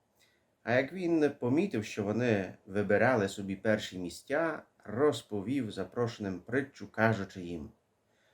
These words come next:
«Коли хто запросить тебе на весілля, не сідай на перше місце, аби часом хтось поважніший від тебе не виявився між запрошеними. І щоб той, хто тебе та його запросив, не прийшов і не сказав тобі:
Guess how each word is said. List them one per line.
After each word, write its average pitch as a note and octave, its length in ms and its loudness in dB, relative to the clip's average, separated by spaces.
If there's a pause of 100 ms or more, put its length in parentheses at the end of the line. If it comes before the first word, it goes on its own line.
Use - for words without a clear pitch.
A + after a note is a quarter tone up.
(640)
«Коли D#3+ 180 4
хто G3+ 200 -4
запросить F3 480 0
тебе D#3 240 2
на D3 120 4
весілля, C#3+ 520 2
не C#3+ 240 4
сідай E3+ 460 2
на G#2+ 140 6
перше G#2 440 0
місце, - 560 -6
аби G2+ 220 -4
часом D#3 540 -4
хтось D3+ 300 -6
поважніший C3 760 -2
від A#2+ 200 -4
тебе C3+ 360 2 (380)
не A#2+ 220 6
виявився C#3 580 4
між B2+ 220 -2
запрошеними. G2 760 -6 (880)
І B2+ 100 -6
щоб A2+ 300 -2
той, C3+ 300 6
хто G2 600 2 (200)
тебе A2+ 380 8
та G2 120 0
його G2+ 300 2
запросив, A#2 680 -2
не A2 100 4
прийшов G#2+ 400 -2
і A#2+ 40 0
не A2+ 100 2
сказав A#2+ 420 -2
тобі: A2+ 380 -4